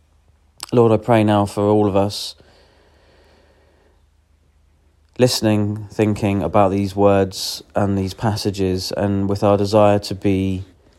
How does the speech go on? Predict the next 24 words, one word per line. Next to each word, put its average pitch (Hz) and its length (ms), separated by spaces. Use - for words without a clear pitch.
making 104 340
no 101 140
provision 101 560
for - 100
the 92 100
flesh, 95 600
to - 80
be 110 100
dressed 104 320
appropriately, 95 540
to 90 140
be 92 100
awake, 92 480
alert, 95 720
to 92 120
be 92 540
acting, 98 520
behaving, 101 640
speaking, 101 640
thinking 95 800
appropriately 87 840
for 98 160
the 98 80
day, 92 520